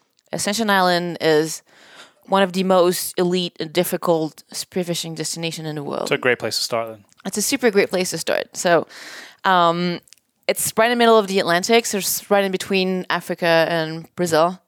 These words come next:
Speaker 1: There's really nothing for miles and miles and miles around it. So it was interesting.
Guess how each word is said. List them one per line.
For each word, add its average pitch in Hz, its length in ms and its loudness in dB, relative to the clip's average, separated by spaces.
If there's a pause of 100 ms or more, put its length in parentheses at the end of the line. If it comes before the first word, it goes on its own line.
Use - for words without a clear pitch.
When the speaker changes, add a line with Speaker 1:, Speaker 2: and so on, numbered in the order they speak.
(140)
Speaker 1:
There's 170 340 -8
really 175 240 0
nothing 165 440 -6
for 156 340 -4 (220)
miles 165 340 0
and 156 140 -6
miles 156 240 -4
and 165 100 -12
miles 160 220 -6
around 120 240 -10
it. 78 100 -14 (800)
So - 140 -2
it 208 80 2
was 208 100 2
interesting. 190 640 -4